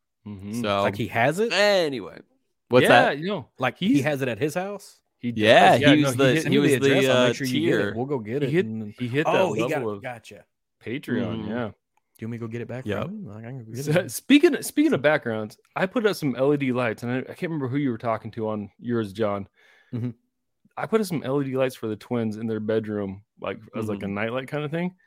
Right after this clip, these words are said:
Speaker 1: That adhesive does not work, like you were saying. Like, you gotta work at that.
Speaker 3: It is a nightmare. And honestly, this whole thing is gonna get redone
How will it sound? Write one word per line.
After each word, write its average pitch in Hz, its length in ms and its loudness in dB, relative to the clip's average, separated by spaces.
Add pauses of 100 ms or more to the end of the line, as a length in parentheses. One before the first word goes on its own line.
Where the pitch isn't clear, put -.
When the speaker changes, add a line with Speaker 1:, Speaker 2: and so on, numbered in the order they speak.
(880)
Speaker 1:
That 180 160 0
adhesive 135 560 -4
does 98 160 -12
not 113 240 -8
work, 123 240 -2
like 92 180 -6
you 117 120 -2
were 110 100 -4
saying. 104 380 -4
Like, 98 180 -10
you 143 100 -4
gotta 104 300 0 (460)
work 151 280 4
at - 120 -2
that. 90 240 -4 (840)
Speaker 3:
It 131 120 0
is 127 160 6
a 120 60 2
nightmare. 120 1300 -2
And 123 140 4
honestly, 139 300 4
this 123 180 0
whole 120 160 2
thing 117 260 2
is 101 100 0
gonna 110 180 0
get 107 160 -4
redone 101 640 -4